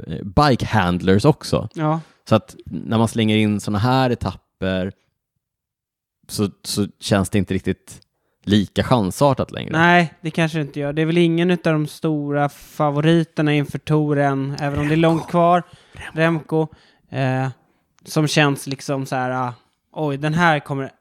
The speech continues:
Speaker 2: liksom, Fr-, med Froome kunde man verkligen känna så, oj, oj, oj, hur ska det här gå, liksom?
Speaker 1: Men kommer du ihåg när de hade en sån gravel-etapp på Girot? Och, eh, Pippo Ganna fuckade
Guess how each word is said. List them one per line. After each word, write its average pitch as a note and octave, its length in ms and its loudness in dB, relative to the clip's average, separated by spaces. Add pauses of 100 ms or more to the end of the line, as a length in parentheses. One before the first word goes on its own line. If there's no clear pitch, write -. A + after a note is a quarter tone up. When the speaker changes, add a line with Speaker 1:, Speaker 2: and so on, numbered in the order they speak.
(140)
Speaker 2:
liksom, B2 380 -10
Fr-, F#3+ 220 -4
med F#3+ 180 0
Froome A#3 260 2
kunde E3+ 220 0
man E3 100 2
verkligen D#3+ 300 2
känna D#3+ 220 0
så, C3+ 160 -2 (280)
oj, D#3 260 0
oj, C#3 100 -2
oj, B2+ 220 -8
hur D3 100 -2
ska D3 200 -6
det C#3+ 80 -2
här D3 280 4
gå, B2+ 200 -4
liksom? A#2 320 -10 (140)
Speaker 1:
Men A#2 100 0
kommer B2 180 0
du B2 60 2
ihåg D#3+ 300 2
när C3 120 2
de B2 120 2
hade A#2+ 320 0
en B2+ 240 0
sån G2 200 -2
gravel-etapp F#2+ 680 -2
på F#2+ 340 -2
Girot? G#2 640 -2 (560)
Och, - 380 -4
eh, F#2+ 340 2 (160)
Pippo A2 260 2
Ganna A2 680 4 (540)
fuckade F#2+ 720 0